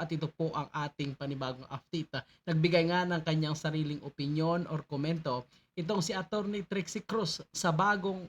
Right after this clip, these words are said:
pangako ni House Speaker Martin Romualdez na umano'y, ah,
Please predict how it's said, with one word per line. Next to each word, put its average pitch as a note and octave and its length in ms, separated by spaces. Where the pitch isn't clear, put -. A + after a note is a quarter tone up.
pangako E3+ 720
ni F#3 80
House G3 320
Speaker G#3 400
Martin F3+ 400
Romualdez D#3+ 640
na F#3 240
umano'y, G3 640
ah, D3+ 160